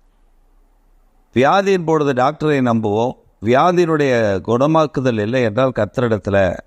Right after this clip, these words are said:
அழுவோம். ஆனால் ஆண்டவர் சொல்லுகிறார், "உன்னை உண்டாக்கினவர், உன்னை உருவாக்கினவர்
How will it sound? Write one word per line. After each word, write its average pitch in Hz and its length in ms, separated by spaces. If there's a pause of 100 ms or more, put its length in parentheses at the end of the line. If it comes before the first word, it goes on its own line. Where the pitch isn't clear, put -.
(1120)
அழுவோம். 90 380 (1300)
ஆனால் 214 280
ஆண்டவர் 196 400
சொல்லுகிறார், 98 800 (520)
"உன்னை 135 280
உண்டாக்கினவர், 123 880 (920)
உன்னை 123 320
உருவாக்கினவர் 113 920